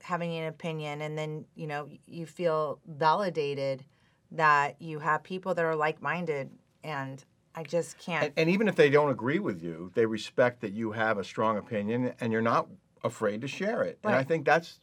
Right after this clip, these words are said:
Speaker 2: one of the most charming things about you, is that you're, you're upfront about everything.
Speaker 1: But the thing of it is, too, is that, you know, there's a lot of people that are anti-vaxxers, and there's like, you know what? Your body, your choice. It's not up to me to tell you how to, what to put in your body, what to do with your body.
Speaker 2: Mm-hmm.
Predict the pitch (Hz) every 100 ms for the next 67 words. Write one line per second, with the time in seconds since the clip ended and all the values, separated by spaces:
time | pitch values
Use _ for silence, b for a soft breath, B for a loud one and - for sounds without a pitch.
0 | - 110 127 156 143 135 123 151 151 143
1 | 131 139 127 110 107 101 85 85 85 101
2 | 98 98 104 101 107 110 - 135 - 135
3 | 113 92 92 107 123 427 427 440 440 415
4 | 403 - 403 403 359 285 294 - 247 285
5 | 269 - _ 208 269 269 247 262 254 262
6 | 247 269 220 180 - 202 208 220 175 180
7 | 208 - 240 240 247 202 175 180 180 -
8 | _ b b 349 415 285 240 247 240 240
9 | 220 - 156 143 - _ _ _ _ _
10 | - 247 262 214 208 - 226 175 170 -
11 | 190 175 165 175 165 160 156 - 190 -
12 | - 170 190 190 185 185 180 165 180 175
13 | 185 180 185 170 165 160 156 131 185 175